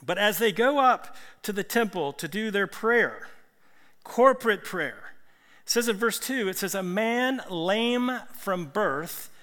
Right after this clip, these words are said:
a man lame from birth was being carried, whom they laid daily at the gate of the temple that is called Beautiful Gate." A man lame from birth.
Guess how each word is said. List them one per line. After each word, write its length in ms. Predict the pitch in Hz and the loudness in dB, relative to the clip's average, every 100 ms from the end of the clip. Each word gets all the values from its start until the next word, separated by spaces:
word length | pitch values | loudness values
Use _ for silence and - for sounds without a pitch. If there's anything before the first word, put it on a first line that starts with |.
| - - | -20 -16
a 60 | 156 | -2
man 280 | 190 226 202 | 2 2 4
lame 220 | 214 220 | 2 2
from 200 | 214 196 | -2 -2
birth 300 | 175 185 175 | 2 0 0
was 140 | 151 | -10
being 240 | 139 165 151 | -6 -6 -6
carried, 720 | - - 262 165 135 180 196 - - - - | -8 0 2 2 0 -4 -6 -14 -16 -18 -6
whom 200 | 214 214 | -2 2
they 160 | 220 | 2
laid 400 | 208 233 269 240 | 4 4 4 2
daily 580 | 202 247 220 175 170 185 - - | 2 2 2 0 -2 -4 -8 -8
at 160 | 180 | -6
the 80 | 190 | -6
gate 260 | 151 196 269 | -2 0 0
of 80 | |
the 80 | 285 | -4
temple 440 | 240 202 180 190 180 | -4 -4 -4 -4 -4
that 140 | 175 | -2
is 120 | 170 - | -4 -6
called 540 | 175 170 165 160 151 - - - | -4 0 2 0 -4 -16 -18 -16
Beautiful 460 | 160 170 165 156 139 | -8 -6 -6 -10 -12
Gate." 360 | 131 123 110 - - _ _ _ _ - | -12 -12 -14 -20 -20 _ _ _ _ -6
A 100 | 165 | -4
man 520 | 165 185 202 208 196 - | 0 0 2 2 0 -6
lame 280 | 151 160 160 | -6 -4 -4
from 200 | - 139 | -8 -8
birth. 460 | 135 110 - - | -8 -10 -14 -18